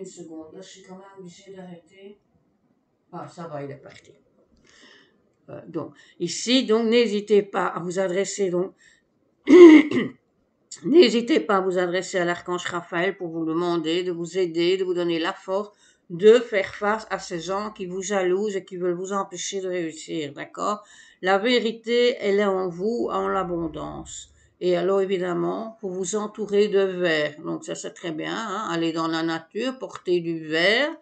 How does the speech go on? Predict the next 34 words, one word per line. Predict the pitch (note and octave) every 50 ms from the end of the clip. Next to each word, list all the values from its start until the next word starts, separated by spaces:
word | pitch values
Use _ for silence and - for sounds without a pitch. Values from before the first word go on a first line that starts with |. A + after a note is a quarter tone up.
| _ - - - - -
Et | E3+ F3
la, | F3 E3 D#3 D3+ - _ _ -
la | F3+ E3+ D#3 D#3 - - -
pierre | - - G3+ G3+ G3+ G3 F#3+ - -
est | - G#3 G3 F#3 F3 - F3+
la | F3+ F3+ E3 E3+
malachite. | E3+ F3+ F#3 F#3+ G3 G#3 A3+ A3 G3+ F3+ E3+ - - - - G3+ G#3 - _ - C4 C#4 C#4 C#4 _ _ _ - - - - _ _ _ _ _ _ _ _ _ _ _ _ _ _ - - - -
Bon, | F3 F3 F3 E3+ E3+
les, | E3+ F3 F3+ F3+ F3 F3+ F3 F#3 G#3
l'émeraude | F#3+ F#3+ G3 G3 F#3+ F#3 G3 G3+ G#3 G#3+ G#3 -
fait | - A3 G#3 G3
l'affaire, | F#3 F3+ F3+ - - G#3+ G#3 G#3
mais | G3+ G3 F#3+
c'est | - F3+ E3+
plus | - - E3+ D#3+
cher. | - - - G#3+ G#3+ G#3
Quoique | - G#3 - -
la | A3+
malachite, | A#3+ B3 G#3 F#3+ F#3 F3 - A#3 A#3 -
maintenant, | G3+ F#3+ G3 G3+
est | G3
devenue | F3+ F3 E3+ F#3+ G3 F#3
très | - - F#3+
chère | F3+ - - G3 F#3 F3 D#3+
aussi, | D#3 D#3 - F#3 G3+ G3+ - _ _ - - - - - _ _ -
car | - F3+ -
c'est | - - G3 -
une | - F3+ E3+
pierre | - - G3+ G3+ G3 G3+
qui | -
est | F#3+ E3+
devenue | E3 E3+ F3 F#3+ G#3+ G#3 -
très | - - - A#3 A3 G#3+
rare, | F#3+ F3 F3+ E3 D#3 D3 C3+ B2+ - - -